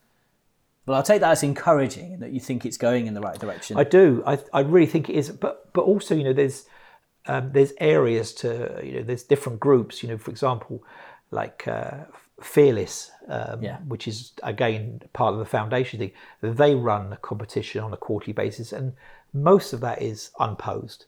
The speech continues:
Speaker 1: Yeah.
Speaker 2: Um, and then there's lots of different street photography groups. Um, I mean, in two or three weeks' time, there's a thing called the Street Photography Festival in London. And, you know,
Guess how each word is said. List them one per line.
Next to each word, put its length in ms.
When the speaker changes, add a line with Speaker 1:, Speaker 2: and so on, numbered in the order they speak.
Speaker 1:
Yeah. 140
Speaker 2:
Um, 260
and 180
then 140
there's 200
lots 360
of 140
different 380
street 420
photography 480
groups. 600
Um, 360
I 20
mean, 300
in 160
two 200
or 60
three 160
weeks' 180
time, 200
there's 140
a 40
thing 120
called 180
the 80
Street 480
Photography 420
Festival 420
in 120
London. 420
And, 340
you 100
know, 140